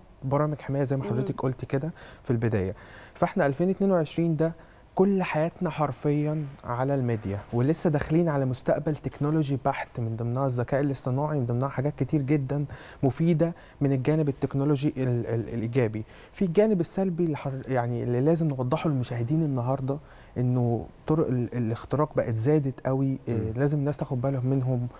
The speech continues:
Speaker 1: وهكذا.
Speaker 3: مم. طيب، يمكن، آه، يعني لفت نظري في كلمة إن دايمًا بيحصل تحديثات علشان مفيش نظام آمن مية في المية، ويمكن ده اللي حصل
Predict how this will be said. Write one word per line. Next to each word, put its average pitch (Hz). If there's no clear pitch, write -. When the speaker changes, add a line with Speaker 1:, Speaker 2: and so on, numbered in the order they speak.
Speaker 1:
وهكذا. 113
Speaker 3:
مم. 98
طيب، 104
يمكن، 143
آه، 82
يعني 95
لفت 95
نظري 92
في 87
كلمة 110
إن 85
دايمًا 113
بيحصل 101
تحديثات 110
علشان 101
مفيش 107
نظام 104
آمن 104
مية 95
في -
المية، -
ويمكن 131
ده 127
اللي 139
حصل 131